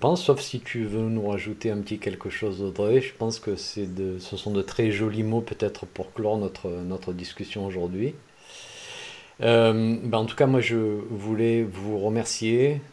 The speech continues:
tous les deux. Je voulais aussi remercier vos, vos syndicats, vos fédérations,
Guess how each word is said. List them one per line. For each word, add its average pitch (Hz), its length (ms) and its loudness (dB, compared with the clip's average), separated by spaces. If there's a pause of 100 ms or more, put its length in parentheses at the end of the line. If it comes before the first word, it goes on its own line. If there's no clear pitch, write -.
(160)
tous 113 180 -6
les 107 140 0
deux. 117 380 6
Je 120 140 0
voulais 104 220 0
aussi 104 260 -4
remercier 107 600 0
vos, 90 380 -4 (160)
vos 95 120 -10
syndicats, 98 420 -4
vos 104 100 -4
fédérations, 104 800 -4